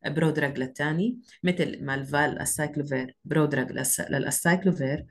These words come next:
الفامسايكلوفير نفس الشيء برودرج للبنسايكلوفير، يعني في الليفر بصير له تحويل، آه، لبنسايكلوفير.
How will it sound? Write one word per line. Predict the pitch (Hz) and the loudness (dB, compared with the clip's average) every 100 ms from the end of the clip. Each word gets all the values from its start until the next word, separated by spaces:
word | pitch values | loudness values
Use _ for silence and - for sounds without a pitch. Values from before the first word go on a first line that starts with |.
| _ - - | _ -18 -10
الفامسايكلوفير | 147 - 180 208 214 185 185 165 139 139 143 - _ _ - | -4 4 6 6 4 2 2 0 0 -2 -4 -10 _ _ -6
نفس | 175 180 | -2 -2
الشيء | - 160 143 | 0 0 0
برودرج | 160 156 147 147 | 0 0 -2 -2
للبنسايكلوفير، | 131 139 143 135 131 120 123 165 | -2 -2 -4 -4 -4 -2 0 2
يعني | 180 127 131 202 - _ - - | 4 4 4 0 -4 _ -20 -20
في | - 170 - | -4 -2 -2
الليفر | 135 143 139 | -2 0 0
بصير | - - 139 | -2 -4 -2
له | 131 127 | -2 -4
تحويل، | - 139 151 151 131 - _ - - - - | -4 -8 -2 0 0 -4 _ -20 -20 -16 -2
آه، | 135 | 0
لبنسايكلوفير. | 135 139 131 151 147 139 131 127 123 135 214 | 2 2 4 4 4 0 -2 -4 -2 0 -2